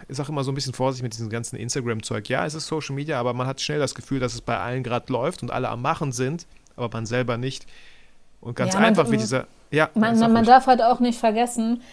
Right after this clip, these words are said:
Speaker 2: oftmals shootet man ja auch zwei, drei Outfits in zwei, drei unterschiedlichen Lichtgebungen, äh, mit einem Model. Das heißt, man hat eigentlich, also man hat ein Shooting, aber man hat drei Sets. Und die kann man dann ja auch einfach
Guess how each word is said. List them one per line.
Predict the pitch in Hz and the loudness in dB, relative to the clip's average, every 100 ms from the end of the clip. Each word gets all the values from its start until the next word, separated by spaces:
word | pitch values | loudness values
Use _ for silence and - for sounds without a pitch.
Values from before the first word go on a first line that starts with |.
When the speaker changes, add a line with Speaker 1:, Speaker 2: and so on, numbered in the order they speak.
| - | -6
Speaker 2:
oftmals | 226 233 214 202 208 208 - | -2 0 0 0 0 -2 -6
shootet | - 240 208 | -2 -2 -2
man | 202 196 | -2 -2
ja | 196 185 | -4 -6
auch | - | -8
zwei, | - 190 202 | -2 0 0
drei | 185 180 | 0 -2
Outfits | 175 180 220 - 190 196 - | 0 0 0 2 2 2 -4
in | 190 185 | -8 -8
zwei, | - 196 196 | -6 -4 -2
drei | 196 190 190 | 0 0 0
unterschiedlichen | 240 262 - 226 214 214 214 196 | -2 -4 -6 -6 -4 -6 -4 -2
Lichtgebungen, | 208 233 - 180 175 180 170 170 175 196 | -2 -4 -6 -4 -4 -4 -6 -6 -6 -6
äh, | - 185 | -4 -2
mit | 180 185 | -2 -4
einem | 175 175 | -4 -4
Model. | 175 175 180 226 - - - | -2 0 2 0 -2 -20 -6
Das | 185 - | -6 0
heißt, | 196 202 - | 2 2 -2
man | 180 170 | -8 -4
hat | 196 - | -6 -4
eigentlich, | 190 185 196 202 - _ _ - | -6 -4 -4 -4 -10 _ _ -6
also | 185 | -4
man | 185 180 | -4 -4
hat | 190 | -4
ein | 190 190 | -2 -4
Shooting, | - 233 233 226 | 0 0 0 -2
aber | 185 180 | 0 0
man | 180 180 | -2 -4
hat | 190 185 | -4 -2
drei | 180 170 | -4 -4
Sets. | - 185 - - - - - _ | -6 -8 -8 -14 -18 -20 -20 _
Und | - 190 | -2 0
die | 202 | 2
kann | 185 208 | 0 -2
man | 202 185 | 0 0
dann | 180 185 | 0 -2
ja | 175 - | -2 -4
auch | - | -4
einfach | 185 185 185 175 - | -6 -4 -2 -2 -4